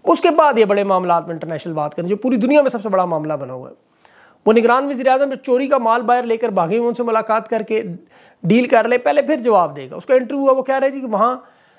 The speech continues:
अ, छोटे, असल में देखें जब बड़े दफ्तरों में छोटे लोग बैठाए उन्हें समझ नहीं आती करना के। एक ही सांस में कह रहे हैं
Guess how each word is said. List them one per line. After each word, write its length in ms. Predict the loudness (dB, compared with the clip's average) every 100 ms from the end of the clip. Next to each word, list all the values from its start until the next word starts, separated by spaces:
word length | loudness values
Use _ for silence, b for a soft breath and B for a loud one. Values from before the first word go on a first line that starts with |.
| b 0
अ, 260 | 2 2
छोटे, 360 | 2 0 2 2 2
असल 200 | 0 -2
में 140 | -2
देखें 300 | -2 -2 -2
जब 240 | -2 -2 -10 -4
बड़े 260 | 2 2
दफ्तरों 280 | 2 -2 -4
में 80 | -4
छोटे 300 | -4 -2 -2
लोग 160 | -2
बैठाए 240 | -2 -2 -2
उन्हें 140 | -2
समझ 260 | -2 -2 -2
नहीं 140 | -2
आती 160 | -2 0
करना 280 | 0 2 -2
के। 100 | 0
एक 200 | 0 0
ही 60 |
सांस 280 | 2 0 0
में 80 | -4
कह 120 | -2
रहे 120 | -2
हैं 100 | -4